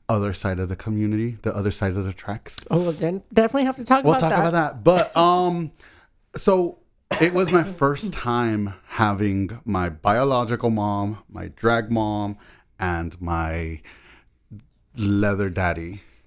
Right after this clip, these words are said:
Speaker 1: in the same place. And I call my drag mom mom in front of my mom. Like, when we're talking and she's like, "Oh, you know, what did you do this?" I was like, "Oh, I went with my mom to this and this and this." And she doesn't feel weird about it. She, I,
Speaker 2: Yeah.
Speaker 1: like I told you,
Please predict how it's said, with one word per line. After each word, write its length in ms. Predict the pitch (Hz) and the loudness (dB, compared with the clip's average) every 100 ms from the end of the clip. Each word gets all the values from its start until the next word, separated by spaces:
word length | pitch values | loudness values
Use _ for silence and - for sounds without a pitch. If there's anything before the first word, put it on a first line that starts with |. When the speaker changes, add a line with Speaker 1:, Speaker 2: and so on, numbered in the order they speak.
| _ - | _ -8
Speaker 1:
in 140 | 104 | -4
the 80 | 90 | -4
same 680 | 85 - 92 92 85 82 82 - | -6 -6 -4 -4 -6 -8 -10 -14
place. 560 | - 92 87 - - - - - - - | -10 -6 -8 -10 -20 -20 -20 -20 -6 0
And 340 | 104 95 90 - _ _ | 2 0 -4 -10 _ _
I 180 | - 143 | 2 2
call 600 | 170 - - 127 131 95 | -2 -4 -2 2 0 0
my 160 | 90 90 | -4 -2
drag 320 | 98 101 95 | 2 2 0
mom 240 | 92 85 | -2 -2
mom 340 | 85 98 85 82 | 0 0 -2 -6
in 80 | 85 | -10
front 260 | - 95 | -6 -4
of 40 | 92 | -2
my 80 | 87 | -2
mom. 380 | 87 - 107 - _ _ _ - | -4 -4 -12 -20 _ _ _ -4
Like, 360 | 104 95 - - - | -4 -4 -12 -16 -2
when 180 | 117 113 | 0 2
we're 120 | 107 | 0
talking 600 | - - 85 - 135 147 | -4 -10 -6 0 0 0
and 100 | 135 | -4
she's 240 | - 117 90 | -4 -4 -2
like, 260 | 90 85 - | -2 -4 -4
"Oh, 340 | 151 151 143 | -2 -2 -4
you 120 | 123 | -4
know, 80 | 110 | -2
what 120 | 95 | -2
did 140 | 101 92 | -2 -2
you 80 | |
do 140 | 113 160 | 0 0
this?" 160 | 156 | 0
I 40 | 123 | -4
was 80 | 113 | -8
like, 120 | 107 | -2
"Oh, 80 | 110 | -2
I 80 | |
went 180 | 113 117 | 0 -2
with 120 | 104 | -4
my 80 | 98 | -4
mom 240 | 101 156 156 | 0 0 0
to 120 | - | -4
this 180 | 120 - | -6 -4
and 120 | 113 | -4
this 160 | 135 - | -4 -6
and 100 | 113 | -10
this." 100 | 135 - - - _ _ - | -12 -14 -20 -20 _ _ -2
And 180 | 127 - - | -2 -4 -16
she 180 | - - | -10 -4
doesn't 200 | 131 151 | -2 -2
feel 180 | 160 147 | -2 -2
weird 260 | 98 98 | -2 -2
about 240 | 107 110 113 | -2 0 -2
it. 180 | 113 - | -2 -4
She, 160 | 120 117 | -6 -4
I, 140 | 117 | -4
Speaker 2:
Yeah. 120 | 131 | 0
Speaker 1:
like 160 | 127 117 | 0 -2
I 60 | 120 | -4
told 300 | - 117 98 | 0 0 2
you, 180 | 101 | -2